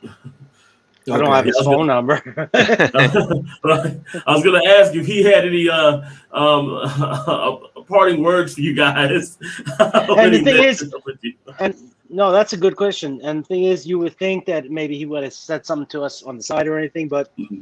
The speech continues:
Speaker 1: even backstage when, uh, we talked to him for quite a bit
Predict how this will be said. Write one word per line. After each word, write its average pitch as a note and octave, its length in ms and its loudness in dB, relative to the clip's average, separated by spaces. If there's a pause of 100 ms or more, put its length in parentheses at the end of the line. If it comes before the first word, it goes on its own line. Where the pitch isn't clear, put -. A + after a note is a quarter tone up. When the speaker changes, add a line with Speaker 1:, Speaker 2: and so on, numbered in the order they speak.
(120)
Speaker 1:
even F3 160 -2
backstage F3 640 0
when, C#3 320 -8
uh, C3+ 240 -6 (1200)
we C3+ 100 -14
talked D3 340 -4
to D#3 100 -2
him C#3+ 160 -4
for B2+ 340 -6 (260)
quite D3 220 -2
a B2+ 40 -4
bit C#3 300 -4